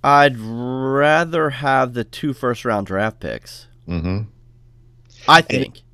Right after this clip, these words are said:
Speaker 2: and, and, you know, he got hammered. And let's face it, he's got a ten-year contract with an owner that loves him. They don't give a fuck about Oakland. All they care about is getting to Vegas and then having, you know, that young team ready to go in, like,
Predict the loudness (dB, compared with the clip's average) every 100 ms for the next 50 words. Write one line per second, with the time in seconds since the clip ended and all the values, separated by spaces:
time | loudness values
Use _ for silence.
0 | _ -6 -4 -2 -2 2 2 2 0 -2
1 | 0 -2 -4 -4 -4 -4 -6 -8 -16 -20
2 | _ -6 -4 -2 -2 -4 -4 -6 -2 -2
3 | -2 -6 -6 -6 -4 -4 -2 -2 -2 -6
4 | -8 -6 -6 -4 -4 -2 0 0 0 -4
5 | -10 -12 -18 -20 -20 -20 _ _ _ _
6 | -20 -20 _ 0 0 0 -4 -4 -4 -2
7 | -2 0 -2 -2 -8 -10 -4 -2 -2 0
8 | 0 2 0 -2 -2 -2 -2 -2 0 -2
9 | -2 -2 -2 -2 -2 -2 -2 -6 -6 -4
10 | -2 -2 -2 -2 -4 -4 -4 0 2 2
11 | 0 0 0 2 0 -2 -6